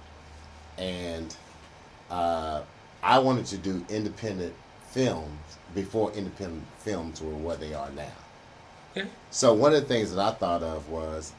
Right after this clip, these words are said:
Speaker 1: I need to make money and able to do what it is I wanna do. Where I can do that with not working a day, you know,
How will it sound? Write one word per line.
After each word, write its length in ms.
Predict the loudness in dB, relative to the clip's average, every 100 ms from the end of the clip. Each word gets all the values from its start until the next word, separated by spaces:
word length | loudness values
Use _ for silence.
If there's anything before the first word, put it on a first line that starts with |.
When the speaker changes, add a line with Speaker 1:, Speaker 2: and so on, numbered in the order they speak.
| -4
Speaker 1:
I 100 | 0
need 220 | 0 -2
to 80 | -2
make 240 | -2 -2
money 480 | -2 0 0 -2 -8 -14 -16
and 120 | -8 -6
able 180 | -6
to 140 | -6 -8
do 200 | -4 -2
what 140 | -2
it 140 | -4 -4
is 160 | -6
I 80 | -6
wanna 260 | -6 -8 -10
do. 160 | -10 -10 -12 -16 -20 -20 -20 -20 -16 -4
Where 160 | 0 0
I 60 |
can 140 | -2 -2
do 180 | -2
that 340 | 0 2 2 0 -8 -20 -20 -20 -6
with 160 | -4
not 220 | -2 -2 -4
working 320 | -4 -2 -4 -10
a 180 | -8
day, 440 | -4 -2 -2 -4 -8 -10 -10
you 100 | -8
know, 140 | -8